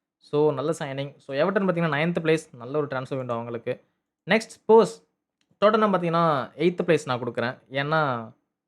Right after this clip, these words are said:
ஹாவி சிமோன்ஸ் வந்து பேன் மணிக்கு போவான், இல்ல அப்படின்னா செல்சிக்கு வருவான்னு சொல்லிட்டு எல்லாம் எதிர்பார்த்துட்டு இருந்தாங்க. But கடைசி நேரத்துல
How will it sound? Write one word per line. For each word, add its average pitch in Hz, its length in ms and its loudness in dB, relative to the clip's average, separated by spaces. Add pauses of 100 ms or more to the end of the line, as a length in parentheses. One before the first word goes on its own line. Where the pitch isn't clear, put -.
(360)
ஹாவி 233 300 2
சிமோன்ஸ் 190 320 0
வந்து 185 80 -4
பேன் 170 200 0
மணிக்கு 180 320 -2
போவான், 156 360 0
இல்ல 151 240 -2
அப்படின்னா 147 220 -4
செல்சிக்கு 147 380 -8
வருவான்னு 139 180 -4
சொல்லிட்டு 139 200 -8
எல்லாம் 135 220 -6
எதிர்பார்த்துட்டு 127 360 -4
இருந்தாங்க. 117 340 -8
But 120 100 -8
கடைசி 185 320 -6
நேரத்துல 165 520 0